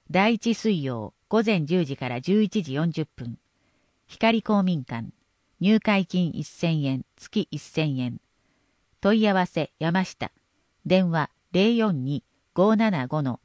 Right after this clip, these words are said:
七四三二。監視の魅力を一緒に学びませんか？小手まり、社交ダンス。毎週土曜午前十時から正午。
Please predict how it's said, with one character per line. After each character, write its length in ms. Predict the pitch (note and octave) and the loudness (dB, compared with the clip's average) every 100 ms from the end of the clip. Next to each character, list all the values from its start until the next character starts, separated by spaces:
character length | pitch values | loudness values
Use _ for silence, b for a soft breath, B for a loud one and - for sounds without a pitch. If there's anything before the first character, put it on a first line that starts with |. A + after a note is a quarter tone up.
| - | -8
七 280 | D3+ F3+ A3+ | -2 2 4
四 240 | A3+ G3+ | 4 2
三 320 | B2 D#3+ D#3+ E3 | -2 -2 -2 0
二。 320 | D#3 A#2 - _ _ _ _ _ _ _ - | -2 -4 -8 _ _ _ _ _ _ _ -4
監 220 | G3 A#3 | 0 0
視 180 | - A#3+ | 2 2
の 100 | A3+ | 4
魅 120 | G#3 | 4
力 340 | G#3 - F#3+ | 2 0 2
を 140 | F3+ - | 2 0
一 140 | F3+ | -6
緒 200 | - - G#3 | -4 0 2
に 120 | G#3 | 4
学 240 | F#3 F#3 | 2 2
び 120 | F3 | 0
ま 100 | E3 | -2
せ 160 | E3 D#3 | -2 -6
ん 40 | |
か？ 240 | B2 A#2+ F#3 _ _ _ _ _ _ _ _ _ _ _ _ _ _ _ _ _ | -8 -12 -12 _ _ _ _ _ _ _ _ _ _ _ _ _ _ _ _ _
小 160 | - F#3 | -2 2
手 140 | A3 | 2
ま 140 | G#3+ F#3+ | 2 0
り、 180 | E3+ - _ _ | -2 -8 _ _
社 220 | - F#3 E3+ | -4 -2 0
交 200 | A3 G3 | 0 0
ダ 140 | F3+ | -2
ン 40 | |
ス。 220 | B2+ - - _ _ _ _ _ _ _ | -4 -10 -18 _ _ _ _ _ _ _
毎 220 | - G#3 A#3+ | 2 4 2
週 240 | - A3+ | 2 2
土 140 | G#3 | 4
曜 320 | G#3 G3 B2 - | 2 2 0 0
午 140 | G#3 | 0
前 180 | A3 F3+ | 2 0
十 220 | C#3+ F#3 | 2 0
時 100 | C#3+ | 0
か 120 | C3 A#2+ | -4 -8
ら 100 | B2+ | -8
正 260 | - D3 | -6 -6
午。 180 | A#2+ G#2 | -6 -10